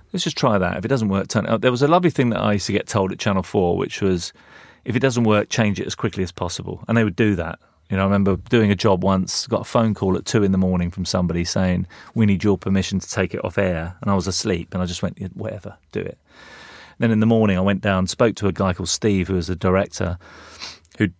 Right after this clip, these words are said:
directed the piece that was going on air that he had to take off. And he said,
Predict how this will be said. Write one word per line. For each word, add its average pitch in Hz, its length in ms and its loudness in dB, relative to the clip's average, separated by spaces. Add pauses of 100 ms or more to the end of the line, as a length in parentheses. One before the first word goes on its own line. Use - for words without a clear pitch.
(280)
directed 107 400 0
the 92 80 -4
piece 92 400 -2
that - 140 -4
was 95 120 -4
going 98 280 2
on 92 100 2
air 90 160 0
that 95 100 -2
he 95 60 -4
had 90 140 -4
to 90 80 -12
take 92 320 -2
off. 87 300 0
And 95 120 -2
he 107 100 2
said, 92 460 0